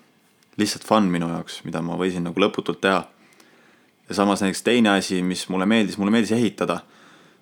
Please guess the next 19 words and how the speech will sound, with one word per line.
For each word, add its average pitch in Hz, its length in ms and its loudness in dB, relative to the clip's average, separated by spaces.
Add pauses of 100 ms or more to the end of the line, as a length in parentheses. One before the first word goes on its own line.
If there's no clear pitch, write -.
(120)
Mulle 95 140 -2
meeldis 98 320 2
legodega 92 460 2
mängida, 95 420 -2
mulle 90 200 -4
meeldis 101 300 -2
legodest 95 640 0
panna 98 280 0
kokku 95 540 -2
nii 98 200 0
projekti 110 520 0
järgi, 110 380 2
noh, 92 180 -4
ehk 95 160 -4
siis 92 120 -6
nagu 92 200 -2
selle 92 240 -2
joonise 104 500 2 (220)
õpetuse 110 440 0